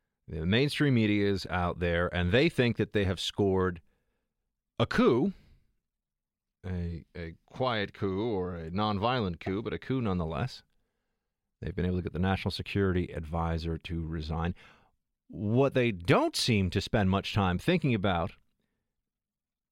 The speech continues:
they don't seem to think about the implications for this country when you have some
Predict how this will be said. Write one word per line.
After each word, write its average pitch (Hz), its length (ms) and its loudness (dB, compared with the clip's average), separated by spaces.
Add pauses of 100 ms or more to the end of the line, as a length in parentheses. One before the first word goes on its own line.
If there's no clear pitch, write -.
(360)
they 107 100 -2
don't 170 160 -2
seem 190 140 0
to 147 60 0
think 156 220 0
about 123 220 2
the 101 120 -2
implications 113 1040 0 (680)
for 101 180 0
this 92 220 -4
country 98 640 -2 (680)
when 101 320 0
you 104 140 2
have 92 240 -2
some 175 540 0